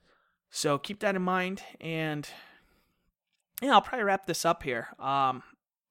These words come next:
I appreciate you guys listening, and, uh, I hope I was able to make this as entertaining as possible for you. Uh, once again, episode, did I say fifteen at the beginning? I meant sixteen. This is episode sixteen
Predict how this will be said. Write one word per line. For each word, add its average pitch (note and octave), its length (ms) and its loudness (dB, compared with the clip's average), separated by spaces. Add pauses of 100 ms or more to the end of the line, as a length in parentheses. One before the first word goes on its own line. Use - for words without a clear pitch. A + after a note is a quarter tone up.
(120)
I F#3 60 -2
appreciate F3 440 -2
you C3+ 60 -12
guys E3 260 0
listening, F3 500 -2
and, C#3+ 200 -2
uh, C#3 60 4
I C3+ 260 4
hope D#3 220 -2
I D3 80 4
was D3 160 -2
able D3 220 -4
to D#3+ 160 -6
make D3+ 180 -6
this - 160 -8
as D3 80 -10
entertaining C#3+ 460 -6
as B2 80 -8
possible C#3+ 420 0
for D3+ 180 -4
you. E3+ 200 0 (440)
Uh, A2+ 320 -2
once D3 200 -6
again, D3 280 0
episode, C#3+ 600 -2 (480)
did A#3+ 80 2
I A#3 40 4
say F4+ 160 2
fifteen G#3+ 640 0
at - 120 -6
the F3+ 60 -2
beginning? G3 360 2
I D3+ 80 0
meant F#3+ 200 0
sixteen. A#2 520 -4 (1120)
This F#3 80 -4
is F#3+ 80 4
episode G#3+ 320 6
sixteen C3+ 720 -2